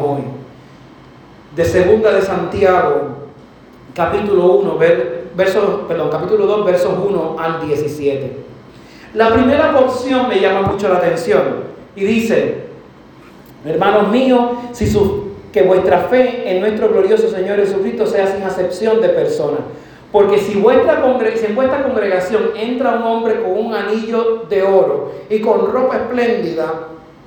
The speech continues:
y también entra un pobre con vestido andrajoso, perdón, y miráis con agrado al que trae la ropa espléndida y decís: 'Siéntate tú aquí en buen lugar', y le dices al pobre: 'Quédate en una esquina', siéntate aquí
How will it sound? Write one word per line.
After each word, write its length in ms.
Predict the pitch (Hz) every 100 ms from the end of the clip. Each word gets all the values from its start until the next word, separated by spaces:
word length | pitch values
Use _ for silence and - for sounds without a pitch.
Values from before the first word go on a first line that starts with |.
| - - -
y 120 | 190
también 580 | 185 180 185 233 247 240
entra 320 | 226 226 220
un 160 | 214 214
pobre 320 | 233 226 226
con 240 | 190 180
vestido 460 | 180 - 254 240 220
andrajoso, 840 | 220 196 185 214 - 147 151 147 - - - - - - -
perdón, 260 | 160 135 - - - 208
y 80 |
miráis 460 | 196 190 202 269 277
con 200 | 247 208
agrado 680 | 190 202 220 208 160 160 - - -
al 200 | 175 170
que 140 | 180
trae 420 | 180 214 233 254 226
la 180 | 190
ropa 240 | 226 226 220
espléndida 640 | - 247 247 247 233 196
y 120 | 185
decís: 360 | 180 180 226 220
'Siéntate 400 | 214 208 233 233
tú 160 | 233 214
aquí 220 | 220 226
en 140 | 226
buen 200 | 214 220
lugar', 320 | 214 214 226 185
y 60 | 170
le 40 |
dices 260 | 175 220 208
al 200 | 208 240
pobre: 340 | 226 - -
'Quédate 380 | 175 180 220 208
en 60 |
una 200 | 208 214 214
esquina', 720 | 247 233 165 190 254 233 - - - - - - - - -
siéntate 720 | - - 196 196 196 220 226
aquí 640 | 214 - 226 240 254 247